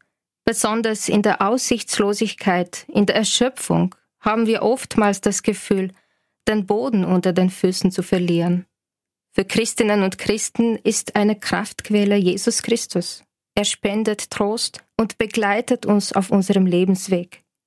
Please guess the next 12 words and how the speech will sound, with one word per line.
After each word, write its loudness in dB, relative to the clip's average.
Sind 0
wir 4
mutig 0
genug, -2
uns -2
aufzumachen, 0
auf -2
ihn 2
zuzugehen, -2
Sonne 2
zu 0
sein? -2